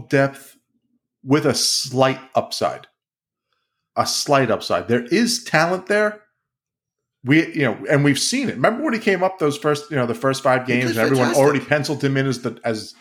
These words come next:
Speaker 1: the number two defenseman on the team?
Speaker 2: Right, right.
Speaker 1: You know, and then he got hurt.
Speaker 2: He's had injuries, which I
Speaker 1: He
Speaker 2: think
Speaker 1: has
Speaker 2: have
Speaker 1: had
Speaker 2: derailed
Speaker 1: injuries.
Speaker 2: him slightly. But listen, gu-, I mean, listen, dude. I mean, we've seen Michael Sauer. I, I know he's, like, the poster boy for players that, you know, came up,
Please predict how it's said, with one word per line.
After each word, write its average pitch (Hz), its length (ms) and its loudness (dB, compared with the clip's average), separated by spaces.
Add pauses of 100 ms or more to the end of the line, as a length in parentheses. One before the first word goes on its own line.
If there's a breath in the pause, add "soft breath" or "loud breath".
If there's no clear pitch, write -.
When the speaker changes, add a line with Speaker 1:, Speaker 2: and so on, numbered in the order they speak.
(220 soft breath)
Speaker 1:
the 117 80 -2
number 135 260 2
two 139 220 0
defenseman 123 520 -2
on 120 120 2
the 117 100 -4
team? 127 260 -4
Speaker 2:
Right, 104 220 -6 (500)
right. 107 140 -6
Speaker 1:
You 110 60 2
know, 107 80 2
and 107 80 -2
then 107 80 0
he 110 80 -2
got 107 140 2
hurt. 123 180 4
Speaker 2:
He's 247 120 -2
had 220 140 2
injuries, 117 560 -2
which 117 160 -6
I 139 40 2
Speaker 1:
He 123 40 2
Speaker 2:
think 214 80 2
Speaker 1:
has 214 120 2
Speaker 2:
have 165 120 0
Speaker 1:
had 110 100 0
Speaker 2:
derailed 107 260 2
Speaker 1:
injuries. - 80 -8
Speaker 2:
him 98 100 -8
slightly. 98 560 -4 (720 soft breath)
But 220 100 2
listen, 226 280 0
gu-, - 180 0
I 170 60 -4
mean, 196 140 -2
listen, 233 280 -4
dude. 214 180 0
I - 80 -2
mean, 160 340 -6
we've 170 160 -6
seen 226 300 -2
Michael 170 300 0
Sauer. 110 580 0 (420)
I, 120 160 -4
I 135 100 0
know 160 120 2
he's, 180 240 -4
like, - 200 0
the - 160 -8
poster 160 460 -2
boy 120 360 0
for 113 440 -6 (420 soft breath)
players 139 520 2
that, 117 300 2 (140)
you 127 120 -14
know, 107 340 -4 (280)
came 180 300 0
up, 160 280 0